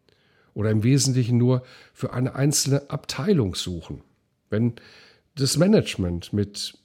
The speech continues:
Informationen versorgt werden soll und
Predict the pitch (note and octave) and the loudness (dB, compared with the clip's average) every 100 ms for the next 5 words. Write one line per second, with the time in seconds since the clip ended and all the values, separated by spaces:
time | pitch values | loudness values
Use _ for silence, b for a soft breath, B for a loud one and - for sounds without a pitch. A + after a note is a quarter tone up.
0 | - A#2+ A2+ B2 C3+ - - D#3 A3 E3+ | -4 -2 2 2 2 0 2 4 4 4
1 | G2+ - G#2 G2 D#3+ F3 - F3 E3 F3 | 2 -2 -2 2 2 0 -6 -2 0 0
2 | D3 D3+ D#3 E3 - _ _ _ _ _ | 0 2 2 0 -6 _ _ _ _ _
3 | _ B B B B B A2+ A2+ A2+ - | _ B B B B B 2 4 4 -2